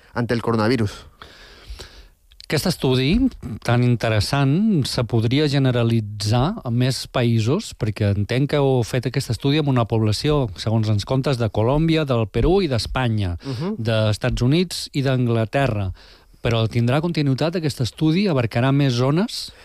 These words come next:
Speaker 1: Es nuestro objetivo. Nuestro objetivo actual es, es realizar un seguimiento de este, de este estudio, y sería muy interesante ver cómo,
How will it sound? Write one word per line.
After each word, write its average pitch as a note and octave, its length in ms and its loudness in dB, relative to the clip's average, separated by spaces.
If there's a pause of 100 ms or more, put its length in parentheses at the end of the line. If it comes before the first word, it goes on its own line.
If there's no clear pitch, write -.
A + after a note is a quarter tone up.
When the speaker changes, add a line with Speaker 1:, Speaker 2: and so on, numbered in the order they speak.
(440)
Speaker 1:
Es C#3 100 0
nuestro F3 220 2
objetivo. B2+ 520 0 (140)
Nuestro A#2 240 -2
objetivo C3 300 0
actual C3+ 260 0
es, C3+ 240 -2
es A#2+ 300 -4
realizar A#2 420 0
un A#2+ 180 0
seguimiento A2 540 -2
de A2 80 2
este, G2+ 500 -2 (440)
de B2 80 0
este G#2 140 -2
estudio, C3+ 380 0 (380)
y - 60 -4
sería C#3+ 200 0
muy F3 160 2
interesante D#3+ 640 0
ver C#3 160 0
cómo, C3 500 0